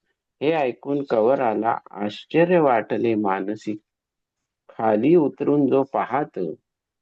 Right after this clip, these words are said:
तो अवघे दिसले विपरीत. अपशब्द बोलला बहुत तो त्या गाडीवाल्याला. "तू तेल्हाऱ्याचा म्हणून तुझी गाडी केली जाण, आडमार्गे आणून आम्हा कैसे सोडिले?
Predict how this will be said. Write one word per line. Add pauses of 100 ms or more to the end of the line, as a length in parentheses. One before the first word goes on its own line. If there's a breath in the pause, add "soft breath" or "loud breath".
(280)
तो
अवघे
दिसले
विपरीत. (720)
अपशब्द
बोलला
बहुत (260)
तो
त्या
गाडीवाल्याला. (840)
"तू (120)
तेल्हाऱ्याचा
म्हणून
तुझी
गाडी
केली
जाण, (640)
आडमार्गे
आणून
आम्हा
कैसे
सोडिले?